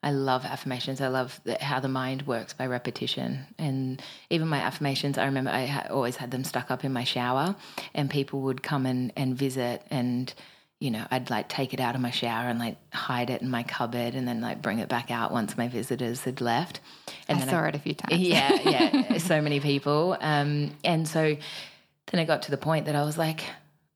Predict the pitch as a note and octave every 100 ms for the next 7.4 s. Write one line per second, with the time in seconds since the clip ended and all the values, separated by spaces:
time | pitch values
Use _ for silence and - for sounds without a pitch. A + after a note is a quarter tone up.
0 | _ _ _ _ _ - E3+ F3+ A#3+ C4
1 | E3 E3+ A3 F#3 - - D#3+ - - -
2 | F#3 E3+ D#3 D#3 C#3+ D3 D3 D3 C#3 C3+
3 | D#3 D#3+ C#3 C#3 C3 C3 C3 C#3+ C#3 C#3
4 | C#3 C3+ C#3 C3+ C#3+ C3+ C3+ D3 D3 D3+
5 | D#3 F3+ - - G3+ F#3+ F#3+ - G#3+ C4
6 | A#3 F#3 D#3 D3 F3+ - D3+ E3+ C#3+ D3
7 | D#3+ E3+ F#3+